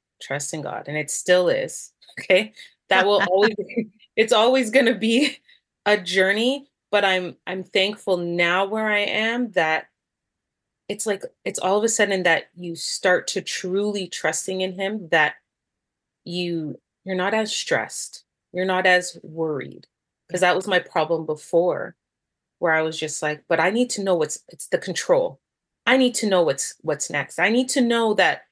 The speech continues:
Speaker 1: this is the way you want me to go." Or I need, like, it was just,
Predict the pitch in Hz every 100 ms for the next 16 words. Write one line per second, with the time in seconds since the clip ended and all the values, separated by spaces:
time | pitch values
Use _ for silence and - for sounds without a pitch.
0 | _ _ _ _ 240 247 233 202 180 -
1 | 196 208 208 190 156 202 196 180 190 180
2 | 165 196 185 165 156 151 151 _ _ _
3 | 185 202 220 202 190 196 185 - - -
4 | -